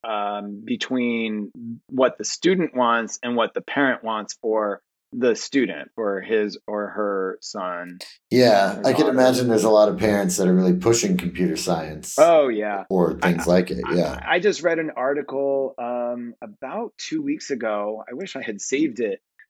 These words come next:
Speaker 1: talking about the ebbs and flows of majors and their popularity. And I remember from that article, um, everyone under the sun in the year two thousand to,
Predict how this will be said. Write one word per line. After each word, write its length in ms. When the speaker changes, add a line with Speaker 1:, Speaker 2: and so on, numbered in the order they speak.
Speaker 1:
talking 440
about 480
the 600
ebbs 360
and 200
flows 600
of 240
majors 800
and 80
their 100
popularity. 1000
And 540
I 60
remember 760
from 220
that 200
article, 800
um, 540
everyone 720
under 260
the 80
sun 540
in 280
the 100
year 300
two 300
thousand 840
to, 160